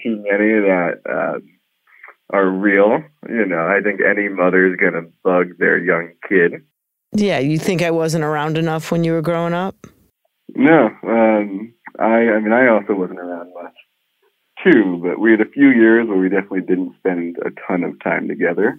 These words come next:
Speaker 1: But
Speaker 2: And,
Speaker 1: since then,
Speaker 2: and every
Speaker 1: I
Speaker 2: time
Speaker 1: feel
Speaker 2: I came near you, it was oil and water, yes. So I am
Speaker 1: Yeah.
Speaker 2: grateful that you grew up and I grew up. <laughs>
Speaker 1: Yeah, I feel like our relationship now, um, is very mature, and we get along great. But there was a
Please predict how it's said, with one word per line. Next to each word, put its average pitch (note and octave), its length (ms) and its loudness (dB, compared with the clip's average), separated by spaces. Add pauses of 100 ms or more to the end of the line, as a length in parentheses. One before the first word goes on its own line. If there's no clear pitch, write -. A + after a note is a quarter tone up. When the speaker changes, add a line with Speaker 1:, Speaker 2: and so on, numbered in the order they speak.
(140)
Speaker 1:
But - 100 -4
Speaker 2:
And, E3+ 280 -2
Speaker 1:
since F3 220 2
then, - 380 -10
Speaker 2:
and F3+ 140 0
every D#3+ 260 -2
Speaker 1:
I - 40 0
Speaker 2:
time F#3 180 0
Speaker 1:
feel D#3+ 40 0
Speaker 2:
I D#3 100 -4
came F3 300 -4
near E3+ 160 -2
you, D#3+ 200 -4
it C3 40 -4
was C#3+ 160 -4
oil C#3+ 280 -2
and C#3+ 140 -4
water, C3+ 320 -4
yes. D#3+ 640 -6
So C#3 340 -4
I A#2 140 -2
am A2 160 6
Speaker 1:
Yeah. - 340 0 (200)
Speaker 2:
grateful F3 760 -4
that E3 280 -4
you G#3+ 240 -2
grew A3+ 240 -2
up G3 260 -4
and F3 100 -2
I E3+ 140 -4
grew D3+ 220 -4
up. C#3+ 260 -6 (480)
<laughs> - 300 -6
Speaker 1:
Yeah, C3 400 4
I F2+ 120 0
feel C#3+ 220 6
like C3 160 6
our B2 140 6
relationship G#2+ 760 2
now, F#2 560 -2 (200)
um, F2 360 -6
is F2+ 140 -4
very F#2+ 320 2
mature, F#2 680 0 (380)
and G2 100 -2
we G2 120 2
get F#2+ 160 2
along G2 380 2
great. F2 400 0
But F#2+ 100 -2
there F#2+ 140 4
was F#2 140 2
a F#2 80 -6